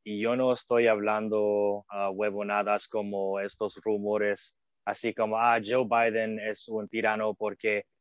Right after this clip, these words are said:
lo tengo por supuesto que quizás él robó la elección". No, no, no, no. Este tipo ya estaba creando un estado paralelo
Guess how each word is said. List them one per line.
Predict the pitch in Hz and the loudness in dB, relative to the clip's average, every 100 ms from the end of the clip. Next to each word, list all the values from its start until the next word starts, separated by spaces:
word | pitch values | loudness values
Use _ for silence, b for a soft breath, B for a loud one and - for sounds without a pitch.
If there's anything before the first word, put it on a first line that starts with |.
| _ - | _ -4
lo | 113 123 | 2 4
tengo | 143 139 135 135 - | 4 4 6 6 6
por | 123 | 0
supuesto | - 117 - 147 143 - 127 - | 0 -6 4 4 4 4 0 2
que | 117 110 - | 2 2 2
quizás | 117 - 117 113 - | -6 -2 0 0 -2
él | 113 101 | -8 -4
robó | 101 107 | -4 0
la | 107 | 0
elección". | 104 101 - 107 104 | 0 -2 -4 -4 -2
No, | 104 | -2
no, | 104 | -2
no, | 104 | -2
no. | 98 85 _ _ _ - | -4 -6 _ _ _ 0
Este | 127 - 165 | 2 4 4
tipo | 143 139 143 131 | 4 2 6 6
ya | 107 120 127 | 6 4 4
estaba | 120 - 120 110 107 - | 4 0 2 4 2 2
creando | 120 113 113 113 110 107 | 2 4 4 2 2 2
un | 117 110 | 0 -2
estado | - - 113 107 104 | -4 2 2 4 2
paralelo | 117 113 104 104 87 78 | 4 4 4 0 -2 -14